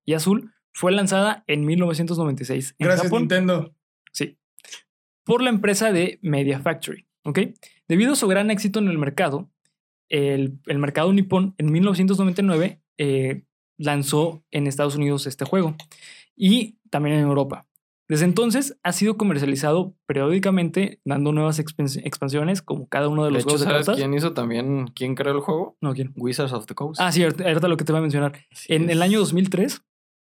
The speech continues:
Speaker 1: la, eh, cuando se hizo la traducción y se empezó a comercializ-, comercializar en otros países, Wizards of the Coast, eh, compró la franquicia
Speaker 3: Ujú.
Speaker 1: para Europa
Speaker 3: Para
Speaker 1: y Estados Unidos,
Speaker 3: comercializarla.
Speaker 1: para
Speaker 2: De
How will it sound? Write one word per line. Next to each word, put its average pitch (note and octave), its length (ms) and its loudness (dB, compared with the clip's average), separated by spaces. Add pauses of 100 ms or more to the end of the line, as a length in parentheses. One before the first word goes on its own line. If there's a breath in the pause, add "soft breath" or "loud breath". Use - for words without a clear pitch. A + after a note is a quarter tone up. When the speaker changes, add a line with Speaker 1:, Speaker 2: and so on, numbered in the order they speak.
(340)
Speaker 1:
la, C#3+ 520 0
eh, C#3+ 320 -2 (1000)
cuando D#3 200 0
se D#3 80 0
hizo E3+ 120 0
la G#3+ 180 0
traducción D#3+ 800 0
y D3+ 220 0
se C#3+ 80 -4
empezó C#3 220 -4
a - 20 -4
comercializ-, C#3+ 600 -2 (100)
comercializar C#3+ 580 -2
en D#3 160 -2
otros D#3+ 200 -4
países, D#3 440 -2 (300)
Wizards E3+ 340 0
of D3+ 40 -12
the F3 120 -4
Coast, F#3 380 -2 (420)
eh, C3+ 120 -8
compró D3+ 400 -2
la D3+ 100 0
franquicia D3+ 480 -4 (120)
Speaker 3:
Ujú. C3 500 -8
Speaker 1:
para C3 460 0
Europa C#3+ 320 0
Speaker 3:
Para C3+ 160 2
Speaker 1:
y D#3 40 0
Estados C3+ 280 -2
Unidos, C#3 320 0
Speaker 3:
comercializarla. A#2 120 -6
Speaker 1:
para C#3+ 120 -2
Speaker 2:
De - 20 -8